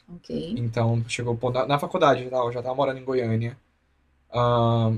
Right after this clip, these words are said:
Speaker 2: e aí me formei em engenharia civil.
Speaker 1: Você é engenheiro?
Speaker 2: Sou engenheiro civil.
Speaker 1: Engenheiro, gente, eu não sabia. Olha que lindo, amei.
Speaker 2: Sou engenheiro civil. Eu sempre gostei muito de fotografia.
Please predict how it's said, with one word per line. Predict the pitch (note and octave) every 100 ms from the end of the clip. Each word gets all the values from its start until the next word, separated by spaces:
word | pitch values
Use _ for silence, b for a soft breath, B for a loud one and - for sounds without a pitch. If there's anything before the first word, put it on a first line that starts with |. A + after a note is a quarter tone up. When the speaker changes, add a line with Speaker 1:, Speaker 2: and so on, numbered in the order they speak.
| A2+
Speaker 2:
e | A#2 B2
aí | A#2+ A#2+ A#2+ B2 C#3+ C#3+ C#3+
me | C3+
formei | - B2+ B2+ E3
em | F#3+ F#3+
engenharia | D3+ D3 C3+ C3 C3+ D#3
civil. | - F#3 C#3 C3+ C3+ F#3 b b b _ _ _ _
Speaker 1:
Você | C#4 -
é | E4+
engenheiro? | F4 E4+ C#4 C#4 E4 D4+ F#3
Speaker 2:
Sou | F3
engenheiro | A#2 A#2 A#2
civil. | A2+ C#3+ C3+ B2 A#2+
Speaker 1:
Engenheiro, | A#3+ A#3 C4 C4 A#3+ A#3+
gente, | A3+ G3 A3+
eu |
não | A3
sabia. | - A#3+ B3 B3+ C4+ G3 G#3+ -
Olha | G#3+ C4 E4+
que | E4 D#4+
lindo, | F#4 F#4 A#3+
amei. | C#4
Speaker 2:
Sou | - D4
engenheiro | C#4 - -
civil. | D#3 C#3 C3
Eu |
sempre | B2+ F#3 A3
gostei | A3 F#3
muito | E3
de | -
fotografia. | F3+ F3+ F3 F3 B2+ A#2 A#2